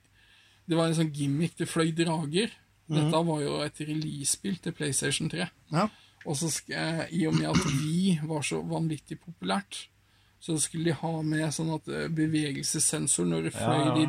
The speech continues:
Speaker 1: dragene.
Speaker 2: Mhm.
Speaker 1: Og det, det sa de jo, det hadde jo blitt tredd nedover øra på dem. Og det, eh, det funka ikke. De patcha det siden sånn at man kunne velge.
Speaker 2: Mhm.
Speaker 1: Men da var jo på en måte skaden allerede gjort, da.
Speaker 3: Mm.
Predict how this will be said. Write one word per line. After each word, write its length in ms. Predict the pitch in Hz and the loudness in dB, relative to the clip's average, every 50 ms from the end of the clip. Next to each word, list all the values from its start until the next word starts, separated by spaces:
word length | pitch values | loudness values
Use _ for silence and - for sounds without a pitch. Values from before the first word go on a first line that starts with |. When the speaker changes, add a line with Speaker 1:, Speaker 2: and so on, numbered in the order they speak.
| 160 160 | 4 2
Speaker 1:
dragene. 460 | 156 151 147 135 135 139 156 185 175 - - - - - | 2 2 0 -2 -2 -2 0 0 -2 -2 -6 -14 -4 -2
Speaker 2:
Mhm. 260 | 156 147 139 147 156 - - - | 0 0 0 -2 -4 -8 -10 -4
Speaker 1:
Og 140 | 165 165 160 | -2 0 2
det, 360 | 156 165 175 175 160 156 156 160 | 4 4 4 2 0 -2 0 0
det 120 | 175 170 | 2 4
sa 280 | - - - 143 143 139 | 4 4 4 2 0 0
de 80 | 143 147 151 170 | 0 -2 0 0
jo, 120 | 180 180 | 0 0
det 120 | 165 170 170 | 0 0 0
hadde 260 | 165 165 151 147 143 | 0 0 -2 -2 -4
jo 60 | 151 | -4
blitt 220 | 160 160 147 - - | -2 -2 -4 -4 -6
tredd 380 | - - 170 151 151 160 165 170 | -4 0 0 2 2 2 0 0
nedover 460 | 160 151 147 143 151 151 156 156 156 | 0 0 0 0 -2 -2 -2 -2 -2
øra 240 | 165 151 143 135 131 135 | -2 -2 -2 -4 -8 -10
på 140 | - 151 156 | -8 -4 0
dem. 240 | 175 208 262 - - _ _ _ _ _ _ _ _ _ _ _ - | 2 2 2 2 0 _ _ _ _ _ _ _ _ _ _ _ -12
Og 100 | 165 151 139 139 - | -10 -10 -8 -2 2
det, 300 | 156 160 151 156 170 - - - - - - - - - - - _ - 160 | 2 2 4 2 0 -2 -4 -12 -20 -20 -20 -20 -20 -20 -20 -20 _ -10 -6
eh, 380 | 151 151 147 143 139 135 135 | -4 -2 -2 -2 -2 -2 -4
det 300 | 156 156 160 147 151 160 | -4 -2 -2 0 0 0
funka 440 | - - 185 175 151 - - 135 131 | 0 0 0 0 0 0 -2 -6 -6
ikke. 220 | - - 185 185 - - - - - - - - - - | -4 -2 -2 -2 -4 -4 -20 -20 -20 -20 -20 -20 -14 -2
De 80 | - 180 | -2 -2
patcha 480 | - - - 247 - - - - 151 143 | -2 0 -4 -4 -2 -2 -4 -2 -2 -2
det 140 | 156 190 196 | -2 0 2
siden 360 | - - 214 175 147 147 160 156 | 2 2 2 0 0 0 -2 -4
sånn 200 | - 160 156 147 | -2 -2 -2 -2
at 120 | 139 - | -4 -4
man 120 | 156 160 131 | -6 -8 -6
kunne 300 | - 170 175 170 175 180 | -2 -2 0 0 2 2
velge. 440 | 185 170 151 147 156 160 226 240 - _ _ _ - - - _ - - | 2 2 0 -2 -2 -2 -4 -4 -4 _ _ _ -20 -20 -20 _ -8 -2
Speaker 2:
Mhm. 340 | 160 156 147 143 139 156 175 | 4 4 6 6 6 6 6
Speaker 1:
Men 140 | 175 170 170 | 6 6 6
da 200 | 175 156 170 180 | 6 6 4 4
var 200 | 170 156 143 143 | 2 0 -2 -2
jo 80 | 156 160 | -6 -6
på 120 | - 165 | -4 -2
en 100 | 175 170 | -2 0
måte 200 | 151 - - - | -2 -2 -4 -2
skaden 520 | - - - - - 175 151 135 160 - 151 | 0 0 0 0 -2 -4 -4 -4 -4 -4 -4
allerede 400 | 156 156 151 151 151 143 143 160 | -4 -2 -2 -2 -4 -4 -2 -2
gjort, 260 | 160 170 165 - _ | -2 -2 -2 -6 _
da. 80 | - - | -8 -6
Speaker 3:
Mm. 200 | 98 92 90 | -6 -6 -8